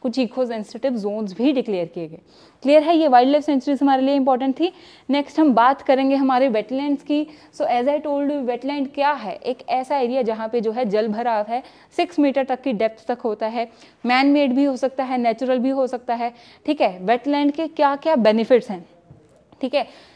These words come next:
सबसे पहले क्या रहता है, जब एक्सेसिव रेन्स होती है तो ये वेटलैंड वाले रीजन्स ही हैं जो हेल्प करते हैं कि ग्राउंड वाटर जो है वो रिचार्ज हो जाए, ठीक है, रिस रिस के जो पानी है वो ग्राउंड वाटर में तब्दील होता है।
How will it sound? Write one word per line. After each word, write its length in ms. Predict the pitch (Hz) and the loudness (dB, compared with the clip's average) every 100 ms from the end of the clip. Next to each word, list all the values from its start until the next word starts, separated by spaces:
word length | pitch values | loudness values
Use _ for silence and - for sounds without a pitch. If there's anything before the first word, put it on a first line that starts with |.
| _ | _
सबसे 260 | 349 339 370 | -2 0 2
पहले 240 | 330 330 | 4 2
क्या 140 | 330 320 | 2 2
रहता 280 | 311 302 302 | 4 2 0
है, 180 | 339 | 2
जब 240 | 262 302 - 262 | 2 0 0 -10
एक्सेसिव 520 | - 320 320 381 254 | -2 0 2 0 2
रेन्स 340 | 226 262 285 | 2 4 2
होती 260 | 285 277 247 | 0 -4 -4
है 220 | 196 175 - | -6 -8 -6
तो 80 | |
ये 120 | 294 320 | -4 -2
वेटलैंड 460 | 262 254 285 320 | -2 -2 -2 0
वाले 240 | 320 294 302 | 0 0 -2
रीजन्स 360 | 208 226 262 | -2 -4 -2
ही 80 | 285 | -2
हैं 120 | 277 | -2
जो 120 | 247 | -2
हेल्प 240 | 262 240 226 | -4 -6 -4
करते 240 | 233 226 | -6 -4
हैं 160 | 240 277 | -6 -4
कि 100 | 277 | -4
ग्राउंड 440 | 202 214 226 254 | -2 -2 0 0
वाटर 420 | 240 214 208 226 - - _ - | 0 -2 -2 -8 -10 -20 _ -8
जो 100 | 226 | -4
है 120 | 269 | -2
वो 80 | 294 | 0
रिचार्ज 480 | 262 240 233 196 185 | 0 0 -2 -2 -4
हो 60 | |
जाए, 200 | 175 190 - | -14 -16 -14
ठीक 140 | 247 | -2
है, 120 | 320 320 - - _ - | 0 -2 -8 -20 _ -14
रिस 400 | 196 262 359 349 | -4 -2 -2 -2
रिस 220 | 294 - | -4 -4
के 140 | 294 | -2
जो 120 | 269 262 | -2 -2
पानी 280 | 247 214 | -2 -4
है 140 | 220 247 | -4 -2
वो 240 | 240 339 | 0 0
ग्राउंड 360 | 269 226 202 202 | 0 -2 -2 -4
वाटर 280 | 196 220 208 - | -4 -6 -12 -8
में 280 | 220 339 - _ 262 | -6 -6 -8 _ -2
तब्दील 320 | 214 220 202 | -2 -2 -4
होता 200 | 175 | -8
है। 100 | 156 | -12